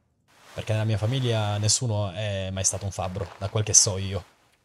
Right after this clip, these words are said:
Azioni, ripara, ripara. Sessanta minuti, cioè cinquantaquattro minuti sono tanti per una riparazione, Frank. Non dirmi che adesso hai troppa sete per riparare, se no mi arrabbio. Mi arrapo. Cibo,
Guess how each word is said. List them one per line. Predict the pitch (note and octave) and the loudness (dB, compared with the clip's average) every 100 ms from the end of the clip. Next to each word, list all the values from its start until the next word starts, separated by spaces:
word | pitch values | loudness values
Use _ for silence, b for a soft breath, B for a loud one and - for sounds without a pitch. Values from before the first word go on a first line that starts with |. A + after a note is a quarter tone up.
| _ _ - | _ _ -6
Azioni, | - B2+ G2+ | -2 0 0
ripara, | F#2 G#2 A#2+ A#2 A2+ | -2 0 2 2 0
ripara. | F2+ G2 G#2+ F#2+ | -2 -4 -2 -2
Sessanta | - A2 - C3 D3 | 0 4 4 4 0
minuti, | A2 F#2 G2 F#2+ - | -2 -4 -6 -8 -6
cioè | - | -6
cinquantaquattro | F#2 G2 G#2 A2+ G#2+ - | -2 -2 -2 -2 -2 -2
minuti | G2+ E3+ - | -2 -2 -4
sono | - F#2 | -10 -8
tanti | A2 G2+ F2+ | -4 -2 -4
per | - E2+ | -8 -10
una | E2 | -10
riparazione, | - - - - - | -12 -12 -8 -10 -10
Frank. | - A2 - - _ | -16 -16 -16 -20 _
Non | A2 | -2
dirmi | E3 D3 | 2 2
che | |
adesso | A2 G#2+ | 2 0
hai | G2 | -2
troppa | A2 | -2
sete | - G2+ | -2 -2
per | F#2+ F#2 | -4 -6
riparare, | F2 F2 F2+ | -6 -6 -6
se | F#2 | -6
no | G2 | -6
mi | G2 | -4
arrabbio. | - D#2+ - - - _ _ _ _ | -6 -10 -14 -20 -20 _ _ _ _
Mi | - | -4
arrapo. | G2 F2 F#2+ - G#2 B B B B B _ _ - - - - - - - - _ _ _ - - - - _ _ _ _ - - _ _ _ _ - - _ | -2 -2 -6 -8 -12 B B B B B _ _ -20 -20 -20 -20 -20 -20 -20 -20 _ _ _ -20 -20 -20 -20 _ _ _ _ -20 -20 _ _ _ _ -20 -20 _
Cibo, | - - G3+ A3 | -8 -4 -4 -4